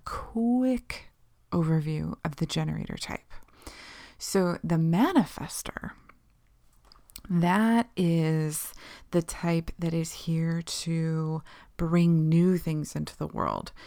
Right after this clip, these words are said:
This is the, um, these are your early adopters. These are your futurists, your forward thinkers. This is that friend you have that's, like, ahead of the trends,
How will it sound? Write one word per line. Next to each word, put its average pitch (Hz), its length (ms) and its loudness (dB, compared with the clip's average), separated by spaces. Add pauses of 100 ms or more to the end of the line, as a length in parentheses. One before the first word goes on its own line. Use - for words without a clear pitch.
(320)
This 190 280 2
is 180 280 -2
the, 160 800 0
um, - 640 -8 (520)
these 202 180 0
are 190 40 4
your 170 240 0
early 180 280 4
adopters. 156 840 -2
These 170 200 -2
are 170 80 0
your 160 120 -2
futurists, - 920 -4
your 160 340 -2
forward 180 520 2
thinkers. - 680 -4 (800)
This 226 120 2
is 240 120 -2
that 247 200 0
friend 180 360 2
you 175 140 4
have 160 460 0 (360)
that's, 170 260 2
like, 156 340 -2
ahead 160 320 2
of 156 120 4
the 156 100 4
trends, 160 640 0